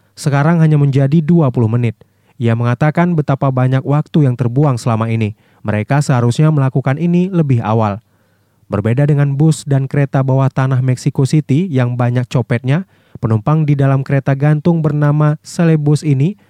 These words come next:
bisa menikmati kursi yang nyaman, ruang kaki, A C, dan Wi-Fi. Ini adalah inovasi yang disambut baik oleh warga ibu kota Mexico City dan perkotaan di sekitarnya,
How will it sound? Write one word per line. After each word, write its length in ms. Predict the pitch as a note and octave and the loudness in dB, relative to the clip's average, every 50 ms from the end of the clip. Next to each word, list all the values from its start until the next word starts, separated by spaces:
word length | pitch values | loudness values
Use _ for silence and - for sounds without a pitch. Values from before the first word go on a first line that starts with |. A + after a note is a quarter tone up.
| _ _ _ _ _ | _ _ _ _ _
bisa 320 | - D3 D#3+ - - F3 | -2 -2 -2 0 2 2
menikmati 400 | E3+ E3 D#3 D#3+ D3+ D3+ - F3 D#3+ | 2 2 2 2 0 0 0 -2 -4
kursi 340 | - - D#3 C#3 - - D3+ | 0 -2 -2 -2 0 0 0
yang 160 | C3+ B2 A#2+ | 0 0 0
nyaman, 400 | A#2+ A#2+ A#2+ A#2+ B2+ C#3+ E3+ F#3+ F3+ _ _ - - | 0 0 2 2 2 0 0 -2 -4 _ _ -8 -4
ruang 320 | C#3+ D3 E3 E3+ E3 D#3+ - | 0 2 2 2 2 0 0
kaki, 480 | E3 D#3 D3 - - D#3 D3+ D#3 - _ _ _ _ - | 0 0 0 0 0 0 0 0 -2 _ _ _ _ -6
A 160 | - A#2+ A#2 | -4 -4 -2
C, 320 | - - E3 E3+ F#3 F#3 _ - | 0 2 2 2 2 0 _ -6
dan 240 | C#3+ C3 B2+ A#2+ A2+ | -2 -2 -2 0 0
Wi-Fi. 560 | A2+ A2+ G#2+ G#2+ G#2+ - C3 A#2 G#2+ G2+ - _ _ _ _ _ _ _ _ _ _ - | 0 0 -2 -2 -2 -2 -2 -2 -2 -4 -8 _ _ _ _ _ _ _ _ _ _ -4
Ini 240 | B2 A2 A2+ C3+ D3+ | -4 0 0 2 0
adalah 320 | D3+ C3 B2+ B2+ C3+ D3+ D3+ | 0 0 0 2 2 2 2
inovasi 560 | C#3 C3 B2+ B2 - - C3 B2+ - - E3 | 2 0 0 -2 0 0 -2 0 0 0 2
yang 140 | D#3 C#3+ C3+ | 2 2 0
disambut 320 | B2 - C3+ B2 B2 C3 | 0 0 -2 0 0 -2
baik 320 | B2 B2 C#3+ D#3+ E3+ D3 B2+ | -2 0 0 2 2 2 0
oleh 160 | B2+ A#2+ A2+ | 0 0 0
warga 480 | G#2 A2+ A#2 B2 B2+ C3+ C3+ D3 C#3 B2 | 0 2 2 0 0 0 0 0 0 0
ibu 160 | A#2 A#2+ A#2 | 0 0 -2
kota 320 | - A#2+ A#2 - - D3+ | -2 -2 -2 0 0 0
Mexico 480 | D3+ D3 C3 A#2 - - B2 - A#2 A2 | 2 2 0 -2 -2 -4 -4 -2 -2 -2
City 400 | - B2 A2 - - F3 F#3+ F#3+ _ _ - | -2 -2 -4 -2 0 -2 -2 -2 _ _ -12
dan 240 | - B2+ B2 A#2 A2+ | -4 -2 -2 -2 -2
perkotaan 640 | - - - - A2+ G#2+ - A2 G#2 C#3+ D#3+ D#3+ D#3+ | -4 -6 -4 -2 -4 -2 -2 -2 -2 0 0 0 0
di 80 | D#3 | 0
sekitarnya, 640 | C3+ - - - A#2+ - D3 D3 D3+ D3 D3 A#2 | -2 -2 -2 -4 -2 0 0 0 2 2 0 0